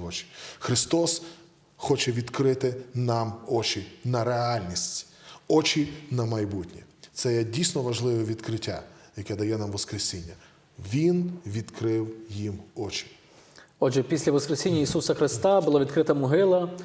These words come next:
Speaker 2: Бог відкрив, е, очі своїм учням, відкриває нам свої очі.
Speaker 1: Так.
Speaker 2: Що ще?
Speaker 1: Е,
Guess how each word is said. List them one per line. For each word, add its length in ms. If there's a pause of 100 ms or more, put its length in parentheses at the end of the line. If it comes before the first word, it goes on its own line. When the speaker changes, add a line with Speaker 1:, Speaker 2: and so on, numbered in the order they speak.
(520)
Speaker 2:
Бог 260
відкрив, 560
е, 40
очі 360
своїм 380
учням, 400
відкриває 480
нам 300
свої 220
очі. 300
Speaker 1:
Так. 100
Speaker 2:
Що 120
ще? 240
Speaker 1:
Е, 120